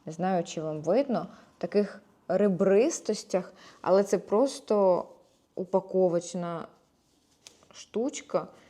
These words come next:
і вона мене сильно злякала через те, що такий колір. Якби він був в мене синім, то я б абсолютно не нервувала. <laughs>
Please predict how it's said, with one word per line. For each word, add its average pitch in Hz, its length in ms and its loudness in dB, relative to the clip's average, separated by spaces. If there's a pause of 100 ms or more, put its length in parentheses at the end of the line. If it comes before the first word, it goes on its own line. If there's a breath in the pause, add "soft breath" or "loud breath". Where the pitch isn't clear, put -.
(140)
і 160 100 -6
вона 175 220 -4
мене 196 180 0
сильно 190 260 -2
злякала 180 300 4
через 196 160 0
те, 208 60 2
що 202 100 -10
такий 214 200 2
колір. 190 320 4
Якби 170 260 6
він 190 140 4
був 160 140 0
в 165 40 -12
мене 165 240 -4
синім, 302 560 -2 (1400 soft breath)
то 233 380 2 (260)
я 175 320 0
б 226 40 -14 (140)
абсолютно 196 800 -2
не 175 140 0
нервувала. 180 760 8
<laughs> 247 60 -2